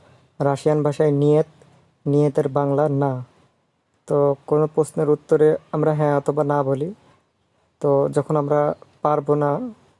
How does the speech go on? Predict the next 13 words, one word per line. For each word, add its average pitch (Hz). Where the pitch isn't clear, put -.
বা 147
পারি 147
না, 139
তখন 151
আমরা 143
রাশিয়ান 139
ভাষায় 147
এটাকে 156
নিয়েত 160
বলবো। 117
নিয়েত 151
মানে 151
না। 135